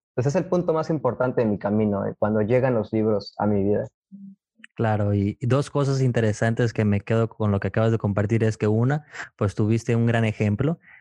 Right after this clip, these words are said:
Speaker 2: que en sí fue tu padre con esta gran biblioteca que puede realmente ser ese programa que se te instaló en el subconsciente, ¿no? Y que poco a poco lo fuiste ya llevando a cabo cuando,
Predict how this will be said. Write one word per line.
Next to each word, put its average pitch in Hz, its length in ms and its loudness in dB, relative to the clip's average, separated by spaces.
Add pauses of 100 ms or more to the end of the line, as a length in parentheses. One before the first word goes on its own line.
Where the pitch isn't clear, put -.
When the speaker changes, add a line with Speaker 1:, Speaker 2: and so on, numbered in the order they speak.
(260)
Speaker 2:
que 107 120 2
en 104 100 4
sí 110 300 0
fue 107 200 0
tu 104 160 -2
padre 110 320 0
con 101 220 0
esta 104 220 0
gran 101 240 2
biblioteca 101 580 0
que 101 120 -4
puede 110 220 2
realmente 107 480 0
ser 113 220 -2
ese 113 260 0
programa 123 500 0
que 117 120 0
se 107 100 -2
te - 120 -2
instaló 104 300 2
en 107 80 4
el 104 80 2
subconsciente, 101 720 0
¿no? 107 140 2
Y 123 60 2
que 104 120 -2
poco 107 240 -2
a 104 80 -4
poco 107 220 0
lo 107 120 2
fuiste 104 360 0
ya 104 220 0 (320)
llevando 104 380 2
a 98 80 -2
cabo 98 280 0
cuando, 95 440 0